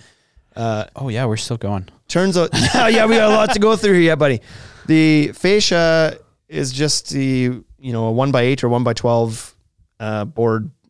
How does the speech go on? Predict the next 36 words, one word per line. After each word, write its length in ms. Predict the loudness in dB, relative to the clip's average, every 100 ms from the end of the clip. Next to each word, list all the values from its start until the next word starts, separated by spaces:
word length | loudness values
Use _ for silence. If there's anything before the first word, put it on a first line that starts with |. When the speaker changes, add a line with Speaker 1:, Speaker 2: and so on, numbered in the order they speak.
| -10
Speaker 1:
twelve 180 | -8 -8
foot 100 | -8
length 300 | -8 -10 -20
that 220 | -20 -12 -8
matches 300 | -6 -6 -8
the 40 |
deck 160 | -8 -8
boards, 240 | -10 -14 -18 _ _ _
that 200 | -14 -10
hides 300 | -6 -6 -6
the 140 | -8 -8
edge 220 | -8 -12 -14
like 160 | -14 -12
you're 60 |
framing. 280 | -12 -12 -14 _ -12
I 60 |
don't 40 | -8 -8
know 60 |
what, 120 | -10 -14
there's 160 | -12 -6
no 100 | -4
more 120 | -4
to 80 | -6
say 240 | -12 -14 _
about 140 | -20 -20
that. 120 | -20 -20 _ -16
Speaker 2:
Right. 160 | -16 -16 _ _ _ _
Speaker 1:
It 120 | -14 -10
should 180 | -10
just 180 | -10 -14 _ _
not 180 | -12 -10
have 120 | -10
its 100 | -14
own 80 | -16
category. 340 | -16 -18 -18
Should 80 | -20